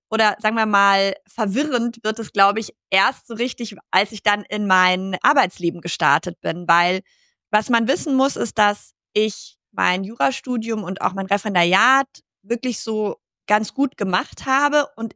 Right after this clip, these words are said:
immer aber so dieses Gefühl hatte,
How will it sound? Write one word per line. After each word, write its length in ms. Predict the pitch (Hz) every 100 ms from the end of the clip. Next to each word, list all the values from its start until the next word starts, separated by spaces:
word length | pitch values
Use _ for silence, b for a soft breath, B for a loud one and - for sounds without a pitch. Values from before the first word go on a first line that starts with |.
| -
immer 680 | 269 302 320 311 311 330 339 _ _ _ _ _
aber 320 | - 233 247 240
so 100 | 254
dieses 320 | 254 247 -
Gefühl 560 | 240 - 269 302 320
hatte, 560 | 247 233 - 233 233